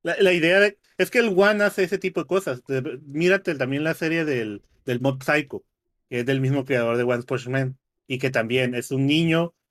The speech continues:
que es un psíquico y es el más poderoso de todos, pero no lo puede controlar. Mob Psycho cien.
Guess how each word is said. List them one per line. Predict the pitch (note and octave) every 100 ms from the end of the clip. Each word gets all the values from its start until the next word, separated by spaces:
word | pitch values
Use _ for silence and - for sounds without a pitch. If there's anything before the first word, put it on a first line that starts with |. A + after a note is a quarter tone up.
| -
que | A#2
es | A2+
un | D3 C3+
psíquico | E3 E3 F3+ F#3+ F3+ -
y | B2 A#2
es | -
el | C3
más | C3 C3
poderoso | B2+ A2+ A#2+
de | A#2
todos, | C3+ D3 E3+ -
pero | D3 B2
no | A#2+
lo | B2+ C3+
puede | C3 C3
controlar. | B2+ A#2 G#2 A#2+ - _ _ -
Mob | E3+ E3+
Psycho | - F#3 F3 F3
cien. | F3 D3+ B2